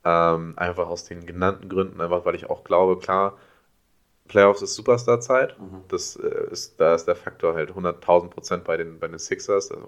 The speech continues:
Speaker 1: brauchen wir gar nicht drüber reden. Aber die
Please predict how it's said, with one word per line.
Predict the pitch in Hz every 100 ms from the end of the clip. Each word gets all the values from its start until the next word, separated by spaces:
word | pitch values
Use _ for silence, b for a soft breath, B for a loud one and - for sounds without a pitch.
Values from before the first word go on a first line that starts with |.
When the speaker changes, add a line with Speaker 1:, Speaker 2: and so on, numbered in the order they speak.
| - 87 87
Speaker 1:
brauchen | - 90
wir | 98
gar | 95
nicht | 92
drüber | - 87
reden. | 95 107 120 - b b b b b _
Aber | 92 110 107 107 127 135 _ b b b b b _
die | 98 95 92 92 90 90 87 85